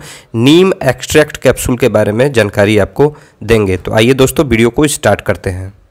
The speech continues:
दोस्तों, जैसा कि जानते हैं कि नीम प्राचीन काल से ही औषधीय गुणों के लिए प्रसिद्ध रहा है। नीम का पूरा पेड़ ही औषधीय गुणों से भरपूर होता है, चाहे उसकी पत्तियां हो,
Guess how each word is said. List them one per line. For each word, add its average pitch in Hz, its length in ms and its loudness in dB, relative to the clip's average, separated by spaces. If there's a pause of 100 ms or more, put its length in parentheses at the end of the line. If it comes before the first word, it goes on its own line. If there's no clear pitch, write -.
(500)
दोस्तों, 147 220 4
जैसा 175 240 2
कि 175 80 -2
जानते 151 340 0
हैं 170 120 -2
कि 165 80 -4
नीम 143 260 -2
प्राचीन 147 380 -2
काल 135 220 0
से - 140 -2
ही 143 160 -2
औषधीय 120 440 -2
गुणों 123 240 0
के 117 160 -4
लिए 135 300 -2 (440)
प्रसिद्ध 123 320 -2
रहा 98 260 2
है। 92 180 -12 (680)
नीम 120 300 0
का - 200 -2
पूरा 143 340 0
पेड़ 135 340 -2
ही 143 160 -2
औषधीय 120 380 -2
गुणों 117 260 -2
से - 140 -6
भरपूर 104 360 -6
होता 98 260 -6
है, 98 140 -10
चाहे 104 280 -2
उसकी 113 280 -6
पत्तियां 113 520 -2
हो, 113 280 -2